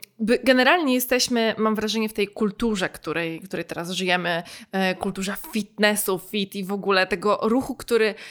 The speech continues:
ma nas, y, ba-, ma pokonywać nasze granice, że jesteśmy przyzwyczajeni do tych treści zero-jedynkowych, czyli albo wpiernicz na maksa, albo może taki zupełny relaks, luz i w ogóle nic nie robienie. A jednak jest coś pośrodku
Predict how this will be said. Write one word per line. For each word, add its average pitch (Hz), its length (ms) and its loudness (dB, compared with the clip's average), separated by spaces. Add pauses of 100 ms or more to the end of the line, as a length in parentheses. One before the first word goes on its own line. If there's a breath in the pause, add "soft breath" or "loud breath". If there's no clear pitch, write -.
(140)
ma 202 120 2
nas, - 560 0
y, 185 280 -2
ba-, 190 160 -2
ma 196 180 2
pokonywać 233 680 2
nasze 196 220 -2
granice, 196 640 -2 (520 loud breath)
że 220 140 4 (180)
jesteśmy 285 460 -2
przyzwyczajeni 254 580 0
do 240 80 -2
tych 226 160 -8
treści 240 360 0
zero-jedynkowych, 226 920 0
czyli 196 360 -4
albo 202 420 4
wpiernicz 226 640 2
na 220 100 -2
maksa, 262 560 2 (420 loud breath)
albo 285 440 6
może 269 200 0
taki 240 240 -4
zupełny 208 480 0
relaks, 220 520 2
luz 226 360 -4
i 208 60 -6
w 190 60 -8
ogóle 196 220 -4
nic 190 220 -6
nie 185 100 -2
robienie. 160 480 -4 (600 soft breath)
A 214 80 6
jednak 247 320 4
jest 269 260 0
coś 247 160 -4
pośrodku 233 720 -4